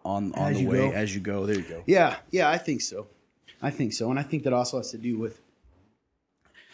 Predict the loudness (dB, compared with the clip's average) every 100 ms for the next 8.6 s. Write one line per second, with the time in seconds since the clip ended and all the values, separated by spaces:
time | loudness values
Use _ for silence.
0 | -4 2 2 2 -2 0 -2 -4 -8 -12
1 | _ -10 -4 0 0 2 0 0 0 2
2 | 0 -2 -4 -4 -6 -10 -16 -20 -20 _
3 | _ -6 -6 -6 -2 2 2 2 0 -2
4 | -4 -4 -4 -2 -2 -2 -2 -2 -4 -6
5 | _ _ _ _ _ -6 -6 -2 -2 0
6 | -2 -4 -4 0 0 0 -4 -10 -4 -2
7 | -2 -8 _ -6 -2 -2 0 0 0 0
8 | -2 0 2 2 0